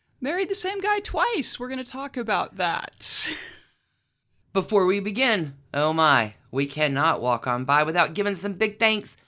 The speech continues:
Speaker 2: and love to our most recent supporters over on Patreon dot com.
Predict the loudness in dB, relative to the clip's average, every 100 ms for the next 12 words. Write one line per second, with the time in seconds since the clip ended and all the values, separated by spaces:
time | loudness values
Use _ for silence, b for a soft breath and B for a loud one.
0 | b b -2 0 2 2 0 0 0 0
1 | -2 -6 -6 -6 -4 -6 -8 -10 -4 -2
2 | -2 -2 -2 0 0 0 -2 -4 -4 -2
3 | -2 -2 -4 -4 0 2 2 0